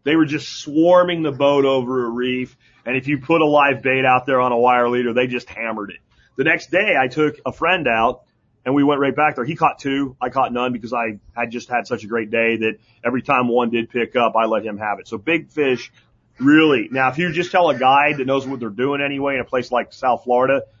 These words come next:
"Find me fish," I don't care what they are, they're gonna find you fish. So that's, that's what we're doing on our guided trip. And we're gonna fish mostly, um, from the beach doing surf fishing. And what's cool is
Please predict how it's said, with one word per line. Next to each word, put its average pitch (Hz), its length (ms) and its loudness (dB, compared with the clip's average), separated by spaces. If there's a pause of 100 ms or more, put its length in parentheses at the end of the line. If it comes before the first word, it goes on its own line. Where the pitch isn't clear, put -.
(240)
"Find 135 240 2
me 127 140 -4
fish," 135 500 -4
I 120 60 -2
don't 120 120 -6
care 127 120 -2
what 117 140 -4
they 117 100 -4
are, 117 280 2 (120)
they're 131 120 0
gonna 123 120 -2
find 107 240 -4
you 95 80 -20
fish. - 320 -20
So 113 80 -4
that's, 127 200 -4 (360)
that's 170 200 2
what 196 60 -2
we're 160 120 2
doing 147 160 0
on 135 100 0
our 120 80 -2
guided 127 320 0
trip. 143 160 -4
And 147 80 -2
we're 160 120 -2
gonna 165 200 0
fish 151 280 -4
mostly, 123 960 -2 (380)
um, 113 580 2 (120)
from 131 220 0
the 117 80 -4
beach 127 400 -4
doing 120 220 -4
surf 123 300 -6
fishing. 127 580 -6 (380)
And 131 160 0
what's 147 160 0
cool 233 320 2
is 143 160 -2